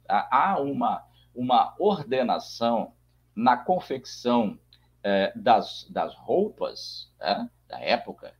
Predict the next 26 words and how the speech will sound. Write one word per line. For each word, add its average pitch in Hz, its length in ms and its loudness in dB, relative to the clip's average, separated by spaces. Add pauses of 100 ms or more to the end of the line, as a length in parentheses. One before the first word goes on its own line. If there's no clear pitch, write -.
(120)
né, 110 120 -6
que 107 140 -12
os 98 100 -10
judeus 85 400 -10
usavam, 76 600 0 (200)
os - 120 -18
hebreus 101 460 2
usavam, 101 540 0 (440)
que 165 100 0
na 175 200 6
orla 127 440 10
eles 139 220 -2
colocassem 127 840 -2
um 151 140 -6
cordão 180 560 4
azul. 165 500 -2 (960)
Pra 233 160 2
que 240 200 2
aquele 196 300 2
cordão 143 400 2
azul? - 300 -6
Porque 156 220 -4
quando 254 340 -2
você 180 340 0
estivesse 110 920 0 (460)
andando 127 720 2